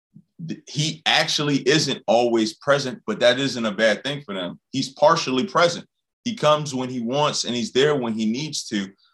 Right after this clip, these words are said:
But in a whole general, he's not always present. You know what I mean? But like, like for, like we said before, I think because that whole saying, "You're not always present,"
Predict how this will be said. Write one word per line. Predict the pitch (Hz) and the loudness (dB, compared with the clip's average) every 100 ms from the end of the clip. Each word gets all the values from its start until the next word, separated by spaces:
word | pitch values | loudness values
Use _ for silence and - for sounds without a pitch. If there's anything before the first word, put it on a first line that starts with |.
| _ _ | _ _
But | 127 120 - - | 6 6 4 -2
in | 135 | 2
a | 110 | 2
whole | 101 131 151 131 | 2 2 4 2
general, | 104 123 151 170 185 190 190 _ _ _ _ _ | -2 0 2 2 2 2 -2 _ _ _ _ _
he's | 135 139 | -10 -6
not | 143 143 135 | 0 2 2
always | 123 110 98 95 | 2 0 -4 -8
present. | - 160 123 127 - _ | -2 -2 -2 -10 -16 _
You | 113 | -6
know | 123 | -4
what | 123 | -4
I | 123 | -4
mean? | 143 165 165 _ _ _ _ _ - | -4 -4 -8 _ _ _ _ _ 2
But | 143 - - | 2 2 0
like, | 123 139 143 | 2 2 2
like | 123 131 - | 0 0 0
for, | 135 131 76 - 117 | -2 -2 -4 -8 0
like | 139 139 | 0 0
we | |
said | 143 143 131 | -2 -2 -2
before, | 117 151 135 | -4 -2 2
I | 107 214 | 2 2
think | 147 131 | -4 -6
because | 120 - 123 113 - _ _ _ - | -8 -2 -2 -2 -6 _ _ _ 0
that | 110 107 | 0 2
whole | 123 117 | 0 0
saying, | - 123 120 110 95 | -2 -2 0 -2 -2
"You're | 107 | 0
not | 120 117 | 2 2
always | 107 104 - | 0 -4 -4
present," | 110 113 120 110 | 0 0 -2 -12